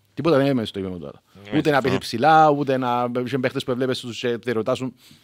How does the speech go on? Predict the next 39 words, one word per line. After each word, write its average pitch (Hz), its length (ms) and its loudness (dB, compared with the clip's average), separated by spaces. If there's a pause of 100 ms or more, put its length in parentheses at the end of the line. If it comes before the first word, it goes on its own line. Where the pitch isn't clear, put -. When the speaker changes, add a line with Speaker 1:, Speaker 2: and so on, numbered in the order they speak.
(120)
Speaker 1:
έχουν 131 180 -4
όρεξη 131 200 -2
να 123 60 -2
παίξουν 120 220 -4
ποδόσφαιρο, 110 340 -4
τούτοι 131 140 -6
σήμερα. 139 220 -4
Speaker 2:
Εμείς 107 140 -8
είχαμε 117 140 -2
κατεβεί 107 280 0
το 113 60 -4
αεροπλάνο 104 480 -4
και 98 120 -8 (420)
ήταν 95 240 -8
οι 90 40 -12 (120)
δυο 95 100 -12
γενιές 90 400 -10
του, 76 480 -16 (720)
το 95 120 -10
Κυπριακό 90 480 -4
μου 85 80 -8
και 87 120 -10 (220)
πόσα 85 200 -12
τα 80 120 -6
μάτς 147 280 -12
και 107 80 -12
πόσα 104 180 -12
Ολυμπιακός 98 360 -6
με 101 160 -12
Φενέρ. 90 280 -10 (600)
Και 101 180 -4
όταν 117 240 0
ήταν 127 200 -2
το 110 80 -2
δύο 110 180 -4
μηδέν 107 240 -8
με 123 140 -8
την, 101 440 -8
ε, 82 260 -10